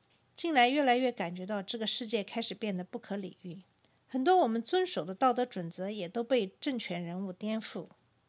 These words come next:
下面我先跟你分享一个在中国的例子。山西香氛饭店坍塌，造成二十九人死亡。按理，饭店坍塌应该追究工程队的责任，这本是一个非常简单的道理。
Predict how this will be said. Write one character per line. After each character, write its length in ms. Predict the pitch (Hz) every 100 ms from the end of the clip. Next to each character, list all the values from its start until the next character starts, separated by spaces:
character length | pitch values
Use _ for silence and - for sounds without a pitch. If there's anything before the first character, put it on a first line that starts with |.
| _
下 200 | - 294
面 220 | 269 220
我 60 | 170
先 240 | - 226
跟 180 | 226 254
你 80 | 214
分 220 | - 254
享 240 | 247 165 196
一 100 | 202
个 120 | 196
在 200 | - 190
中 240 | - 254
国 120 | 214
的 100 | 175
例 240 | 165 202 165
子。 220 | - - _ _ _ -
山 280 | - 330
西 240 | 320 294 285
香 280 | - 294 294
氛 160 | 277
饭 240 | 269 254 233
店 220 | 208 180
坍 260 | - 214
塌， 380 | 208 208 202 208 -
造 160 | - 226
成 200 | - 214
二 180 | 226 240
十 80 |
九 220 | 233 165 160
人 120 | 196
死 240 | - - 175
亡。 100 | - _ _ _
按 260 | - 285 240
理， 160 | 175 -
饭 240 | - - 254
店 180 | 214 185
坍 240 | - 226
塌 240 | 220 220 -
应 100 | 233
该 140 | 226
追 220 | 208 247 220
究 180 | 226
工 240 | 214 262 262
程 180 | 185 185
队 160 | 240
的 120 | 180
责 240 | 156 - 147
任， 220 | 214 220 _ _ _ _ _ _
这 140 | - 381
本 240 | - 190
是 140 | -
一 80 | 294
个 100 | 285
非 160 | 285 330
常 220 | - 262
简 280 | - 180 185
单 160 | 202
的 80 | 202
道 240 | 202 226
理。 140 | 175